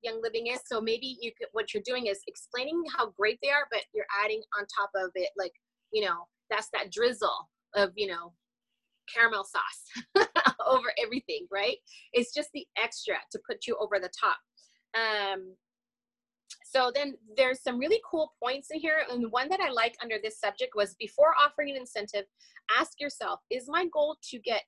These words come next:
members, builders, to do a routine task, or is my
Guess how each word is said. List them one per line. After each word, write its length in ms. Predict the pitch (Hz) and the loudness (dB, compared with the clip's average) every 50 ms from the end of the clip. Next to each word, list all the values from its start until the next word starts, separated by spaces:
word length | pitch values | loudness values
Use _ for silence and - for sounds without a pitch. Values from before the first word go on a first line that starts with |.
| _ | _
members, 680 | 202 202 208 214 240 269 285 330 349 381 403 403 - - _ _ _ _ _ _ _ 175 | -8 -6 -4 -4 -2 -2 0 0 2 2 0 -2 -4 -14 _ _ _ _ _ _ _ -2
builders, 640 | - 240 240 254 277 254 320 339 370 403 - - - _ _ _ _ _ _ - | 0 2 2 2 0 0 -2 -2 -2 -2 -4 -8 -16 _ _ _ _ _ _ -10
to 100 | - 233 | -10 -8
do 160 | 196 254 262 | -4 0 0
a 100 | 262 247 | 0 0
routine 560 | 202 196 240 240 240 - - 254 254 254 240 - | -2 -2 -4 -4 -4 -2 -2 -2 -2 -2 -2 -4
task, 480 | - - - 226 233 294 392 381 - _ | -8 0 4 4 6 6 4 2 -2 _
or 180 | - 233 226 180 | -2 0 0 2
is 180 | 170 208 214 - | 0 -2 -2 -2
my 140 | 208 202 202 | -2 -2 -2